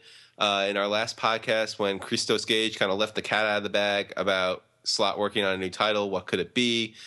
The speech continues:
Um, you know, I had mentioned Surfer. You had talked about in regards to Fantastic Four, how Slott would be good on that title because he's kinda got that quirky Silver Age mindset.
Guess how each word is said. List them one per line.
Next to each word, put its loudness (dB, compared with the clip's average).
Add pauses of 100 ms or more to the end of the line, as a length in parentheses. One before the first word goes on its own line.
(240)
Um, 0
you 2
know, 2
I 2
had -2
mentioned -2
Surfer. 0 (300)
You 0
had 0
talked -2
about 0
in 0
regards 0
to 2
Fantastic -2
Four, 0
how 2
Slott 0
would -2
be 0
good 2
on 0
that -2
title 0
because -2
he's -6
kinda 0
got -4
that -2
quirky 0
Silver 0
Age 0 (260)
mindset. 0